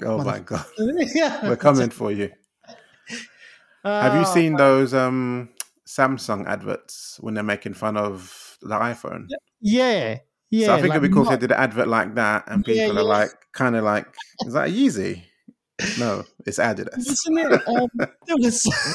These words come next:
Speaker 2: <laughs> there was some, like, advert where the guy had a haircut, but it was, like, the notch was his
Speaker 1: Oh,
Speaker 2: hair-,
Speaker 1: yeah, yeah, yeah.
Speaker 2: <laughs> hairline was the notch. <laughs>
Speaker 1: <laughs> Yeah. They take, they go in on them every year.
Speaker 2: That's actually sick.
Speaker 1: No,
Speaker 2: Like,
Speaker 1: it's good.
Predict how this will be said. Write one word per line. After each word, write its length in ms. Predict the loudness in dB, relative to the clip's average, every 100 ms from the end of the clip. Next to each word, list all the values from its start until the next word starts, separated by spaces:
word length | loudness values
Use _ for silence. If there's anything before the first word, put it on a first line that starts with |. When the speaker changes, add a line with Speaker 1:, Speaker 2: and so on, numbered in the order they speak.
| -8
Speaker 2:
<laughs> 60 | -2
there 140 | 0
was 140 | 2 0
some, 240 | -2 -2
like, 240 | 0 -2 -2 -4
advert 420 | -4 -2 -2 -2
where 140 | -2
the 80 | -4
guy 240 | -4 -4 -4
had 160 | -4
a 80 | -4
haircut, 560 | -4 -4 -4 -4 -6 -4
but 140 | -4
it 20 |
was, 140 | -4 -6
like, 140 | -2
the 100 | 0
notch 640 | 2 2 -2 _ -10 -10 _ _ _ _ _
was 160 | -4 0
his 80 | 4
Speaker 1:
Oh, 120 | 6
Speaker 2:
hair-, 120 | 6
Speaker 1:
yeah, 180 | 6 4
yeah, 220 | 4 4
yeah. 280 | 4 2 0 -2 -16
Speaker 2:
<laughs> 200 | -14 -4 2
hairline 640 | 2 2 2 2 2 2
was 160 | 0 0
the 120 | 2 2 2 2
notch. 480 | 2 2 0 -2 -2 -6 -8
<laughs> 120 | -14
Speaker 1:
<laughs> 140 | -14
Yeah. 260 | -12 -10 -10 -10 -12 -14 _ _ _ _ _ _ _ -20 -10 0
They 120 | 0
take, 160 | 2 2
they 100 | 2
go 160 | 2
in 200 | 2 2 0
on 120 | -2
them 220 | -4 -6
every 280 | -6 -4 -2
year. 260 | -2 -4 -6 -20 -20 _ _ _ -4
Speaker 2:
That's 140 | -2
actually 500 | 0 -2 0 2 2
sick. 540 | 0 0 0 -2 -12 -16 -4
Speaker 1:
No, 100 | 0
Speaker 2:
Like, 220 | 0 0
Speaker 1:
it's 100 | -2
good. 220 | -6 -8